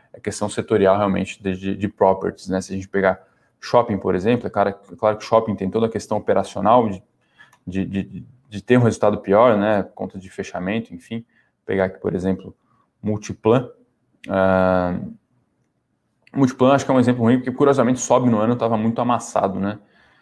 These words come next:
É, mas, enfim, tem essa questão aí.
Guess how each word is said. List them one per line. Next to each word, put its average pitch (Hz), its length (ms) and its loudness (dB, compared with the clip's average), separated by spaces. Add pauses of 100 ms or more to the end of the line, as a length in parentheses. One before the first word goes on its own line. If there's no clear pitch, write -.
(380)
É, 87 960 0
mas, 95 500 -2
enfim, 110 240 -4
tem 95 100 -8
essa 98 160 -6
questão 107 440 -2
aí. 101 200 -2